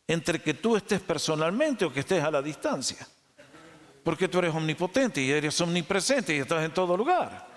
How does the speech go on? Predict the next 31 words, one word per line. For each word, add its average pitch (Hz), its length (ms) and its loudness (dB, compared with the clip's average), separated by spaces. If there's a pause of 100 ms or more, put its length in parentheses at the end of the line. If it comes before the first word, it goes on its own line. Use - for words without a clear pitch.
(1160)
Es 190 120 0
por 220 160 0
eso 233 200 -2
que 214 120 2
a - 20 2
nosotros 190 640 2
eso 214 160 -2
es 208 80 2
lo 165 80 -2
que 180 100 2
nos 170 160 0
da 233 140 2
el 190 80 -4
sentir 180 500 0
de 175 140 2
reunirnos 165 720 0
y 165 80 -4
tener 185 400 2
fe 233 260 0
para 156 240 -2
orar - 880 -2
cuando 208 240 2
necesitamos 202 460 2
una 196 200 2
crisis. 294 760 -2 (520)
Porque 233 200 2
el 262 100 2
Señor 277 500 2
no 262 300 2
tiene 294 320 2
límites. 262 1120 0